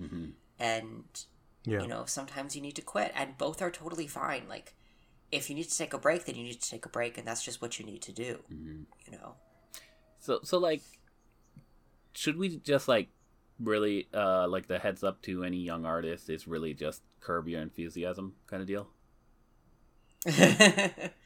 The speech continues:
Speaker 2: Sure.
Speaker 1: Yeah.
Speaker 2: Kind of, yeah. Um, just, just be informed
Speaker 1: Mm-hmm.
Speaker 2: as well. You know, like, know what you're getting yourself into. And also, you know, it's okay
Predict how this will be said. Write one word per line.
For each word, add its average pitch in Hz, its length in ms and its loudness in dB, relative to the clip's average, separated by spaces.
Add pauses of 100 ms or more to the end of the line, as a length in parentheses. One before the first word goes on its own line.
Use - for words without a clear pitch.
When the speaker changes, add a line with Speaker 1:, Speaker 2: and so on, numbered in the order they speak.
(420)
Speaker 2:
Sure. - 480 4 (260)
Speaker 1:
Yeah. - 60 -12
Speaker 2:
Kind 127 280 4
of, - 320 -6
yeah. - 340 -2 (580)
Um, 127 500 0 (320)
just, - 340 0 (240)
just 202 260 -6
be 240 140 -4
informed 151 760 0
Speaker 1:
Mm-hmm. 92 120 -4 (220)
Speaker 2:
as - 220 0
well. 110 400 2 (520)
You 139 120 -10
know, 117 280 -4
like, 135 280 -2
know 175 200 0
what 202 160 -2
you're 175 120 -4
getting 143 240 -4
yourself 131 340 -4
into. 120 460 -6 (320)
And 180 100 0
also, 185 580 2 (180)
you 196 120 -6
know, - 240 0
it's 175 180 0
okay 160 840 -2